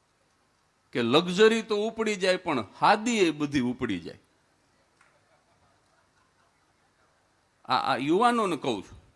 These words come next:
આ બે દીકરીઓ લાડ નથી કરતી હો, આ છોકરાઓ બહુ લાડ કરે. ઓલી કાળા પાટિયાવાળી એ ઉપડી જાય બધી.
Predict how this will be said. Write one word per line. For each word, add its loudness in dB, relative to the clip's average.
આ -6
બે -8
દીકરીઓ -2
લાડ -2
નથી -8
કરતી -6
હો, -2
આ -6
છોકરાઓ -4
બહુ -4
લાડ -4
કરે. -12
ઓલી -8
કાળા 4
પાટિયાવાળી 0
એ 0
ઉપડી -4
જાય -2
બધી. -10